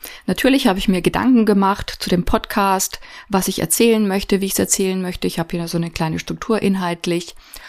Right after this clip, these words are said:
Und am Anfang bin ich nicht richtig reingekommen. Ich wusste nicht richtig, wo steige ich ein.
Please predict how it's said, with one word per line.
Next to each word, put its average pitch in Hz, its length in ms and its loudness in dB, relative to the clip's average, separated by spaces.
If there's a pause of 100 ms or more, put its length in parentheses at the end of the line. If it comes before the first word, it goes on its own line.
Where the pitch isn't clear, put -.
(240)
Und 170 680 -2 (220)
am 185 140 2
Anfang 202 340 2
bin 196 120 2
ich 202 100 2
nicht 196 140 -2
richtig 190 320 -2
reingekommen. 180 400 0
Ich - 160 -4
wusste 208 200 0
nicht 190 160 -2
richtig, 190 320 -2
wo 214 200 4
steige 180 440 -2
ich - 180 -4
ein. 147 360 -4